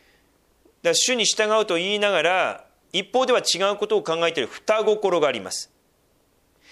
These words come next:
でも自分は主に聞き従っているという自負もあります。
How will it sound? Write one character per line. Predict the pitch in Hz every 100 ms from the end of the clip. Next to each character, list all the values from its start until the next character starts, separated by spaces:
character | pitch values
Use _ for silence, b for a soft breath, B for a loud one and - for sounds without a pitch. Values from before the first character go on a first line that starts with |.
| B B
で | 302
も | 320
自 | 208 226
分 | 247
は |
主 | 226 240
に | 190
聞 | -
き | 196
従 | 185 185
っ | 180
て | 165
い |
る | 143
と | 135
い |
う |
自 | 104 -
負 | 240 190
も | 135
あ |
り | 101
ま | 87
す。 | -